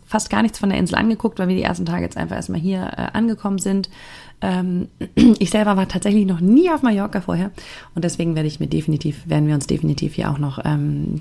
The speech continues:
an der Küste einiges angucken. Mal schauen, wie das dann auch funktioniert mit den drei Kids. Ähm, genau, weil wenn's nach denen gehen, gehen würde, wären die einfach nur den ganzen Tag im Pool. Ähm, auch da werde ich euch ein bisschen dann berichten,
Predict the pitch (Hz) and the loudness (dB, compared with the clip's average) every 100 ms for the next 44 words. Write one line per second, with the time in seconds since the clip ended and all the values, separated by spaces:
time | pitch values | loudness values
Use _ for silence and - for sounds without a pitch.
0 | 156 160 156 - - - 165 156 - 156 | -4 -2 -2 -2 -2 0 0 0 0 -2
1 | - 156 160 170 147 170 170 165 165 - | -2 -2 0 0 0 0 0 0 -2 -4
2 | 156 - 156 139 160 156 165 165 156 156 | -4 -4 -4 -4 -6 -4 -6 -6 -6 -6
3 | 147 - - 226 - - - - - - | -6 -8 -4 -6 -6 -20 -20 -20 -20 -20
4 | - - - - - 196 175 165 160 156 | -20 -20 -20 -16 0 4 6 4 2 -2
5 | - - - - - - - - - 160 | -10 -20 -20 -20 -20 -20 -20 -8 0 2
6 | 147 156 147 147 151 160 156 151 147 - | 4 4 2 2 2 2 4 2 0 0
7 | 151 147 139 139 139 139 135 139 151 143 | 2 2 4 2 2 0 0 -2 -2 -2
8 | 123 131 131 135 139 131 143 127 - - | -2 -2 -4 -6 -6 -4 0 0 -2 -12
9 | - - 156 156 147 147 143 - - - | -20 -4 0 2 2 2 -4 -14 -20 -20
10 | - - - - - 240 - 180 175 160 | -20 -20 -20 -10 0 2 4 4 4 2
11 | - 151 143 139 147 147 - 120 139 - | 0 0 0 -2 -4 -6 -4 -4 -4 -10
12 | - - - - - - - - - - | -18 -20 -18 -18 -20 -20 -20 -20 -20 -6
13 | - 262 240 - 165 | 2 6 4 4 0